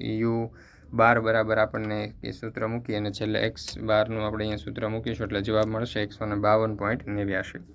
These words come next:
ત્યાર પછી છે વિભાગ ડી, બરાબર? કુલ ચાર માર્ક્સનો જે દાખલાઓ અહીંયા આપણને પૂછાવાના છે, એમાં પહેલો દાખલો આપેલો છે, મધ્યસ્થ પાંચસો પચીસ છે, આવૃત્તિ સો હોય તો એક્સ અને વાયના મૂલ્યો આપણે શોધવાના છે.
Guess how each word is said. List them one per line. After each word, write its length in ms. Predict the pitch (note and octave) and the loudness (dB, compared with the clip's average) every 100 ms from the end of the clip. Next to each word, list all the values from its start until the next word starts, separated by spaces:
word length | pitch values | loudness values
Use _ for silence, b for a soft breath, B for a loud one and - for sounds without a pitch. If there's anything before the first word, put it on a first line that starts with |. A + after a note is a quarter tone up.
| B B B B B - | B B B B B 0
ત્યાર 200 | A#2+ A#2+ | 4 4
પછી 240 | A#2 A#2+ | 2 -2
છે 140 | A2+ A2+ | -2 -2
વિભાગ 460 | G#2+ A2 A2+ A2 | 0 -2 -2 -2
ડી, 260 | A2 G#2+ - - B B - | 0 -2 -2 -8 B B 0
બરાબર? 300 | A#2+ B2+ A2+ | 2 2 2
કુલ 200 | A2 G#2+ | -2 0
ચાર 260 | A2+ A2 | 2 2
માર્ક્સનો 400 | A2 G#2+ - A2 | 2 -4 -4 -6
જે 420 | G#2+ A2 G#2+ A2 A2 | -2 0 0 -2 -2
દાખલાઓ 380 | G#2+ G#2+ A2 G#2 | -2 0 0 0
અહીંયા 220 | G#2+ G#2+ | 2 0
આપણને 240 | G#2 G#2+ | 0 -2
પૂછાવાના 520 | G#2 G#2+ A#2+ A#2+ A#2+ B2 | -2 -4 -2 -2 -2 -2
છે, 120 | A#2+ | -2
એમાં 200 | G#2+ G#2 | -2 0
પહેલો 240 | A2 A2+ | 0 2
દાખલો 300 | A2+ A#2 A#2 | 2 0 0
આપેલો 320 | A2 A#2+ A#2 | 0 0 -2
છે, 140 | A#2 A2 | -2 -2
મધ્યસ્થ 500 | G#2+ A2 B2 A#2+ A#2 | 0 2 4 2 0
પાંચસો 360 | A#2+ A2+ A#2 | -2 -2 -2
પચીસ 440 | G#2 A2+ - F#2 - | -2 -2 -2 -6 -8
છે, 60 | - B B B B B - | -12 B B B B B 0
આવૃત્તિ 460 | A2 A#2 A#2+ A#2+ | 2 4 2 -2
સો 220 | A2 B2 A2+ | -2 0 2
હોય 140 | G2+ | 2
તો 100 | G#2 | 2
એક્સ 240 | A2+ - | 0 0
અને 160 | A#2 A2+ | -2 0
વાયના 320 | G#2+ A2+ A#2 | 4 4 2
મૂલ્યો 320 | A2+ A2+ A2 | 0 0 2
આપણે 220 | G#2 G#2+ G#2 | 2 0 -2
શોધવાના 460 | A2+ G#2+ G#2 G2+ | -2 -2 -2 -4
છે. 180 | - - | -6 -12